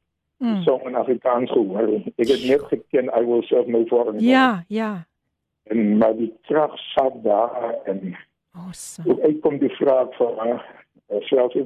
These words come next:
Speaker 2: die self-, die selfbelang en soos hulle sê, "Hier is ons."
Speaker 1: Wow, wow, wow. Wat 'n
Speaker 2: Die res is
Speaker 1: story, wat 'n
Speaker 2: geskiedenis.
Speaker 1: journey. Die res is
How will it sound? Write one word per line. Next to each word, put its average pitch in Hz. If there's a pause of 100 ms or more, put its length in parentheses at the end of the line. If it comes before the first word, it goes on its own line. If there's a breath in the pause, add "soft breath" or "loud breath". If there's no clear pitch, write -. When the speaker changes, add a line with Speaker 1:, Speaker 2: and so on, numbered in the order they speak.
Speaker 2:
die 117
self-, -
die 135
selfbelang 151
en 123
soos 113
hulle 110
sê, 123
"Hier 110
is -
ons." -
Speaker 1:
Wow, 196
wow, 170 (160)
wow. 156 (460)
Wat 220
'n 247
Speaker 2:
Die 226
res 226
is 202
Speaker 1:
story, 240
wat 226
'n 208
Speaker 2:
geskiedenis. 320
Speaker 1:
journey. 214
Die 226
res 214
is 285